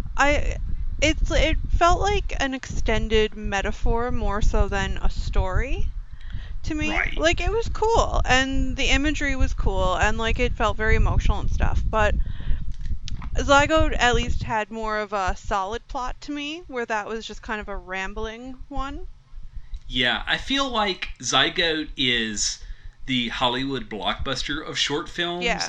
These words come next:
Speaker 2: and He Took His Skin Off For Me is the meandering independent art house short
Speaker 1: Absolutely,
Speaker 2: film.
Speaker 1: yeah, and, like, it was cool for what it was, but it's not really my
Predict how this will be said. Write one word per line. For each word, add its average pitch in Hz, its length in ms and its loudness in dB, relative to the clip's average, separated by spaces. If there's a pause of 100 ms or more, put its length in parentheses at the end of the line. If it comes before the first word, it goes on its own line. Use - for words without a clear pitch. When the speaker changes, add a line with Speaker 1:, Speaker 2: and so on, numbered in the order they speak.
Speaker 2:
and 120 140 -6
He 127 120 -6
Took 151 220 -4
His 139 140 -2
Skin 131 200 -2
Off 135 180 -4
For 151 120 -8
Me 139 300 -4
is 113 340 -8
the 120 100 -4
meandering 110 1160 -2 (360)
independent 107 840 -4
art 104 220 -8
house 87 460 -4 (100)
short 240 160 -2
Speaker 1:
Absolutely, 214 520 -8
Speaker 2:
film. - 100 -12
Speaker 1:
yeah, 254 180 0 (100)
and, 415 140 -2
like, 466 160 -4
it 403 80 -8
was 392 140 -8
cool 359 260 -4
for 311 160 -8
what 262 140 -2
it 190 80 -8
was, 190 260 -4
but 208 160 -10
it's 214 160 -8
not 220 320 -6
really 202 300 -10
my 185 580 -8